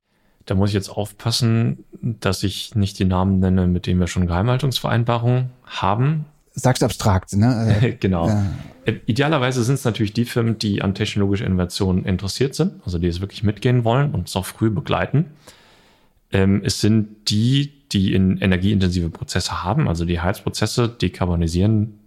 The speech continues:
Speaker 1: möchten. Und wir erleben es tatsächlich bereits jetzt, dass wir, ähm, doch einige Anfragen kommen, bei denen Leute auf uns zukommen und sagen, hey, können wir das nicht mit eurem blauen Licht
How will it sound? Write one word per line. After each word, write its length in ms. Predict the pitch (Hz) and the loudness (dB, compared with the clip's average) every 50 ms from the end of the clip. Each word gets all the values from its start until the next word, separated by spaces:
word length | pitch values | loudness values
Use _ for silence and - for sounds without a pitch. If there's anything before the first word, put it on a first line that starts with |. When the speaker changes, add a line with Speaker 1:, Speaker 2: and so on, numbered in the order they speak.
| _ _ | _ _
Speaker 1:
möchten. 720 | - 92 87 90 92 101 - - - 123 120 151 180 - - - - - - - - _ _ _ _ | -2 0 2 2 0 -2 -4 -6 -2 0 2 2 0 -2 -6 -16 -20 -20 -20 -20 -20 _ _ _ _
Und 160 | - 101 92 | -2 0 2
wir 80 | 92 90 | 2 2
erleben 260 | 90 95 113 135 143 | 4 4 4 2 2
es 120 | 131 - | 0 -2
tatsächlich 560 | - 107 - - - 110 104 - 110 - - | -4 -6 -4 -2 -2 -2 -2 -2 -6 -6 -4
bereits 440 | - 90 85 87 85 85 - - - | -4 -2 0 0 -2 -2 -4 -8 -4
jetzt, 460 | 101 104 117 - - - - - - | -2 -2 -2 -2 -4 -10 -12 -8 -2
dass 260 | - 95 92 - - - | -2 -2 -2 -2 -2 0
wir, 440 | 98 98 98 98 101 98 98 - - | 2 4 4 4 4 2 0 0 0
ähm, 520 | 98 92 92 92 92 92 92 - - - - _ - - - - _ _ - - - - | 0 2 2 2 2 2 2 0 -2 -6 -14 _ -20 -20 -20 -20 _ _ -16 -14 -6 -4
doch 180 | 123 120 - | -4 -4 -2
einige 320 | 113 107 117 135 120 117 110 | -2 0 0 0 2 2 0
Anfragen 420 | 113 113 - - 95 92 92 92 | -2 -2 -2 -2 0 0 0 -2
kommen, 460 | - - 101 107 131 143 151 147 147 - - - - _ _ _ _ | -2 0 0 2 4 4 2 2 -2 -6 -14 -20 -20 _ _ _ _
bei 80 | - 95 | 0 2
denen 160 | 104 95 95 | 2 4 4
Leute 200 | 101 117 - 131 | 4 2 2 0
auf 80 | - | 0
uns 200 | 113 104 92 - | 0 -2 -2 -2
zukommen 420 | - - 123 - - 127 113 117 113 | -2 -2 -2 0 0 0 0 2 0
und 100 | 98 - | 0 0
sagen, 600 | - 107 95 95 98 101 101 101 101 104 - - - | 0 0 2 2 2 4 4 2 2 0 -2 -6 -12
hey, 280 | - - 107 110 107 107 | -6 0 0 0 0 0
können 240 | - - 107 98 | 0 0 2 2
wir 80 | 95 92 | 2 2
das 240 | 101 104 101 - - | 2 0 -2 -2 0
nicht 320 | 107 104 104 - - - | 0 0 0 -2 -6 -4
mit 260 | - 98 98 - - | -4 -4 -4 -4 -2
eurem 260 | 92 92 95 95 95 92 | -2 0 0 0 0 0
blauen 280 | - 95 92 95 90 | 0 0 2 2 2
Licht 300 | 87 90 - - - _ | 0 0 -4 -6 -12 _